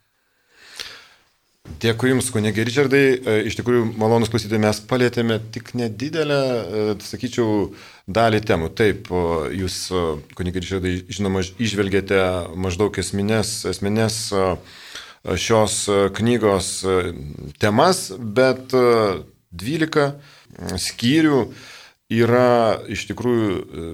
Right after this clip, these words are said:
tokia plati panorama ir šiuolaikinio pasaulio, ir, e, tikėjimo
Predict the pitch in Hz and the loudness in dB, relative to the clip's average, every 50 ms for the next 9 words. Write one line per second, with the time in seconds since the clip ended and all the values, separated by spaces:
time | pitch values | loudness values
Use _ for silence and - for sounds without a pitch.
0 | - _ - - - - - - 92 107 104 104 - 127 - 127 - - 87 85 | -14 _ -20 -14 -14 -14 -8 -2 -2 -2 0 2 0 0 0 -2 -6 -6 -4 -2
1 | 82 82 80 78 82 87 92 107 139 160 147 117 98 - - - 90 85 85 82 | -2 -2 -2 -4 -4 -4 -4 -4 -4 -6 -6 -6 -8 -8 -6 -6 -6 -6 -6 -8
2 | - - 90 87 85 82 82 82 82 80 80 80 80 - _ _ - - - - | -8 -8 -6 -4 -4 -4 -4 -4 -6 -6 -8 -8 -10 -16 _ _ -20 -20 -14 -12
3 | 80 - - - 95 107 117 117 113 110 104 101 95 92 - - 98 92 92 92 | -12 -10 -4 -2 0 2 2 2 2 2 2 0 0 -2 -4 -6 -2 0 0 2
4 | 90 90 90 90 90 85 87 87 87 87 85 78 - _ _ - - - - - | 2 0 0 0 -2 -2 -2 -2 -2 -4 -4 -8 -12 _ _ -20 -20 -20 -20 -20
5 | _ _ _ - 73 76 - - - _ - 98 - - 123 131 135 135 127 123 | _ _ _ -8 -6 -6 -6 -8 -14 _ -10 -10 -4 2 6 6 6 6 6 4
6 | 117 117 | 4 4